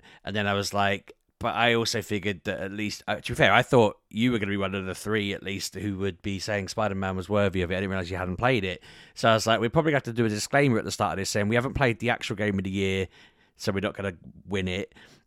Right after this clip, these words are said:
Spider-Man isn't worthy of it in a re-, in one way because it's just, it's just the same as the last one. But the story was, the story was fantastic. The story was absolutely perfect, and I can't wait for the third one.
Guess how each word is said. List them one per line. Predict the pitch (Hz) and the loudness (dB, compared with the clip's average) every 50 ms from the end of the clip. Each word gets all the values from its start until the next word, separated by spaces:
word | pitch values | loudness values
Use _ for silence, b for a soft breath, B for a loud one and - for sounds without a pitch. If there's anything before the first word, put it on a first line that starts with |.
| _ _ _ | _ _ _
Spider-Man | - - - 131 127 127 123 123 123 117 117 117 110 | -12 -2 2 4 4 4 4 4 4 4 4 2 2
isn't | - 123 104 110 117 101 101 | 0 -2 0 0 -2 0 2
worthy | 120 127 127 120 95 117 | 4 4 4 6 6 4
of | 120 113 101 | 4 4 4
it | 110 107 | 2 2
in | - 104 113 | 2 0 0
a | |
re-, | 110 110 113 - | 0 0 0 -2
in | 110 110 110 | -2 0 2
one | 113 113 107 107 | 2 2 4 4
way | 110 110 107 104 104 | 2 2 2 2 0
because | 101 - 113 - - 117 104 101 - - - - | 0 -2 -6 -2 0 0 0 0 -2 -6 -8 -6
it's | 73 101 - - | -8 -8 -8 -8
just, | - - 104 - - - - - | -8 -6 -4 -4 -4 -6 -6 -8
it's | - 107 - | -10 -6 -4
just | - 110 - | -4 -4 -4
the | 107 101 | -4 -2
same | - 113 95 95 95 | -2 0 0 0 -2
as | 92 - | -4 -4
the | 104 | -2
last | 104 104 104 98 - - | 0 0 2 0 0 -2
one. | 107 90 | -2 -4
But | 90 76 | -4 -4
the | - | -6
story | - - 123 113 104 | 0 2 4 4 4
was, | 92 95 92 - _ _ _ - | 2 -2 -6 -8 _ _ _ -8
the | 127 135 | -6 4
story | - 226 190 147 | 8 10 10 10
was | 120 117 - | 10 8 6
fantastic. | - 117 107 104 - 127 113 - - - - | 2 0 0 2 2 2 2 2 0 -6 -8
The | 101 | -8
story | - - 139 127 117 | -2 0 2 2 2
was | 104 98 104 | 2 0 -2
absolutely | 113 - - - 107 - 87 - | -4 -4 -4 -8 -10 -8 -4 -2
perfect, | 107 98 92 - - 82 - - - | -2 -2 -2 -4 -6 -10 -10 -12 -12
and | - - | -8 -8
I | 90 | -6
can't | - - 104 90 | -4 -4 -4 -4
wait | 101 90 - | -4 -6 -8
for | - 95 | -10 -12
the | 95 | -10
third | - 98 90 92 90 | -6 -4 -4 -4 -4
one. | 90 90 90 87 87 | -6 -6 -6 -6 -8